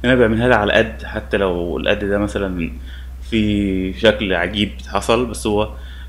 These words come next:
الشكل اللي يكفي إن الأشعة ما تدخلش في اليوم دوت، اليوم اللي أنا محدده. هنا في ال-،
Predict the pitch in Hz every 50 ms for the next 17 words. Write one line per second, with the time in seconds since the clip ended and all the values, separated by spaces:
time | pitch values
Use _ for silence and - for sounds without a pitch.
0 | - - - - - 135 127 - 123 110 101 104 107 - 135 131 - - 139 127
1 | 113 107 104 98 95 - 123 113 110 110 110 - - 117 113 - - 139 135 -
2 | - - - - - - - - - - 113 113 113 101 104 104 107 110 110 104
3 | 107 107 117 139 143 - - - - 95 104 104 107 101 101 101 104 - 101 92
4 | 87 104 113 135 139 - - - - - - - - - - 110 110 117 117 -
5 | - 110 95 101 98 - - -